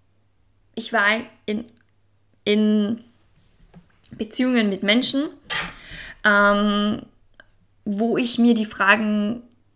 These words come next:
gestellt habe, aber erst zu einem Punkt, wo meine Grenze halt erreicht wurde.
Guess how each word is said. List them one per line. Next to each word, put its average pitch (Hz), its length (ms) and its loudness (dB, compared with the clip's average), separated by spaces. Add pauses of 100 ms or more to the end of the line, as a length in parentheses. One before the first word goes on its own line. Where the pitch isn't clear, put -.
(1600)
gestellt 202 540 0
habe, 214 460 0 (1600)
aber 208 240 2
erst 233 300 2
zu 220 80 0
einem 214 180 0
Punkt, 254 320 -2
wo 208 60 0
meine 202 240 0
Grenze 214 340 -2
halt 196 140 -4
erreicht 202 520 0
wurde. 247 460 -2